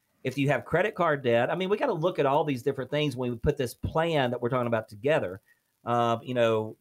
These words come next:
a lot of people say, you know, "I, I don't need a plan." Well, you, you probably do, because you gotta look at these different things. And if your current advisor is not talking to you about taxes and inflation,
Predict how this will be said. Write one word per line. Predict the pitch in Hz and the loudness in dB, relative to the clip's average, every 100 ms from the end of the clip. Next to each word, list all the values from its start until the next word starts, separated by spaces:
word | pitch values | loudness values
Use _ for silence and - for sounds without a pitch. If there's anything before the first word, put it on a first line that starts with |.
| 127 | -2
a | |
lot | 147 156 | 0 0
of | |
people | 156 139 | 0 -2
say, | 147 135 | 0 -2
you | 151 | 0
know, | 147 | 0
"I, | 170 175 | 0 0
I | 165 | 0
don't | 170 143 | 0 0
need | 180 | 0
a | 170 | 0
plan." | 147 113 101 131 | 0 -2 -2 0
Well, | 175 156 | 0 -2
you, | 160 - | -10 -10
you | 143 | -6
probably | - 208 165 107 | 0 0 0 -2
do, | 139 104 76 _ _ _ - | 0 -2 -4 _ _ _ -6
because | 120 143 127 127 - | 0 0 0 -4 -12
you | 143 131 | -10 -4
gotta | 170 180 | 0 0
look | 143 170 160 | 2 0 -2
at | - | -2
these | 147 131 | -2 -2
different | - 135 117 113 | 0 -2 -2 -6
things. | 180 196 123 117 117 | -4 -2 -2 -6 -6
And | 120 | -8
if | - | -2
your | 180 180 | -2 -2
current | - 165 170 | -4 -2 0
advisor | 151 131 135 147 | 0 2 2 0
is | 135 | -2
not | 131 - | -4 -4
talking | 135 135 139 | -4 -4 -4
to | |
you | 143 147 | -4 0
about | 143 127 | 0 0
taxes | 143 135 139 147 | -2 -4 -4 -8
and | 131 | -10
inflation, | 123 123 127 135 165 175 | -6 0 0 0 -2 -4